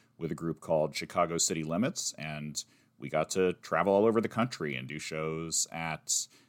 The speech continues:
uh, community theaters and colleges and stuff. And I actually got paid a tiny, tiny, tiny amount of money for doing those shows, which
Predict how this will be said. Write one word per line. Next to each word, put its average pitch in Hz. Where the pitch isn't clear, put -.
uh, 78
community 95
theaters 85
and 80
colleges 82
and 82
stuff. 80
And 82
I 78
actually 90
got 90
paid 104
a 87
tiny, 101
tiny, 101
tiny 156
amount 82
of 80
money 80
for 123
doing 87
those 82
shows, 85
which 87